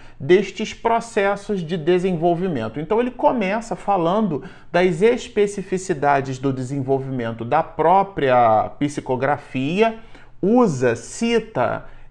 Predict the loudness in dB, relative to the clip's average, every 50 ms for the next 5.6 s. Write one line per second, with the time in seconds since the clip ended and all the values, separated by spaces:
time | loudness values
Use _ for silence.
0 | -8 0 2 4 4 4 0 -4 -8 -6 -6 -6 -6 -6 -10 -8 -6 -4 -4 -4
1 | -2 -4 -4 -2 -2 -2 -2 -4 -4 -4 -6 -6 -8 -6 -4 -4 -4 -4 -4 -6
2 | -6 -4 -4 -4 -4 -2 -4 -4 -2 -4 -2 -2 0 0 0 -2 -2 -2 -2 0
3 | 0 -2 -2 -2 -4 -4 -4 -2 -2 -2 -2 -2 -4 -4 -6 -4 -4 -4 -4 -6
4 | -6 -4 -4 -4 -4 -6 -4 -2 -4 -2 -2 -6 -6 -4 -4 -4 -4 -4 -4 -4
5 | -4 -4 -4 -6 -6 -6 -6 -6 -8 -10 -16